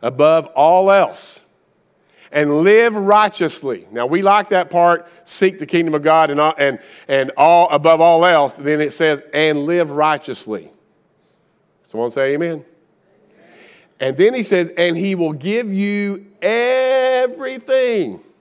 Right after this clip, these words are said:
Everybody say everything. Say it again loud. Everything. What? He'll give you everything you need. Now, we'll look and say, "Well, bless God, I need me a new car."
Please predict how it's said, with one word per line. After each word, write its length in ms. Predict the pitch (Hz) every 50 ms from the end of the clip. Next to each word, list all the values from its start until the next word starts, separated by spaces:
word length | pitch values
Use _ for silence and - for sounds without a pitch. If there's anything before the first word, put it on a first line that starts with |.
| _ _ _ _ _ _ _ _ _ _ _ _ _ -
Everybody 200 | 202 208 233 208
say 240 | 190 208 190 185 185
everything. 520 | 180 151 139 117 156 143 139 147 147 160 156 _ _ _ - - _ - - - - - _ _ _ _ _ _ _ _ _ _ _ _ _ _ _
Say 140 | _ - 165
it 60 | 165
again 240 | 165 160 160 147 135
loud. 340 | 131 139 139 135 120 113 - - _ _ _ _
Everything. 680 | - 202 214 208 180 165 143 - 139 123 110 95 87 - - - - - - _ - - - _ _ _ _ _ _ _ _ _ _ _ _ _ _
What? 160 | 226 185 -
He'll 180 | - 262 269 240
give 240 | 185 202 254 254 247
you 140 | 247 240 240 -
everything 1200 | 202 233 262 277 294 302 311 311 320 311 302 302 311 320 320 294 311 302 269 269 262 262 254 247
you 180 | 240 233 233 233
need. 540 | 226 226 233 226 208 160 127 113 87 85 - - _ _ _ _ _ _ _
Now, 300 | - 208 202 185 170 147 - - - _
we'll 180 | - 196 202 190
look 160 | 190 190 165
and 100 | 170 147
say, 80 | 156 143
"Well, 220 | 131 120 123 117
bless 320 | 107 123 151 170 165 156
God, 260 | - - 156 160 165 165
I 100 | 165 170
need 200 | 165 160 151 143
me 140 | 147 165
a 40 | 160
new 160 | 123 135 139
car." 460 | 127 - 135 139 151 151 147 - -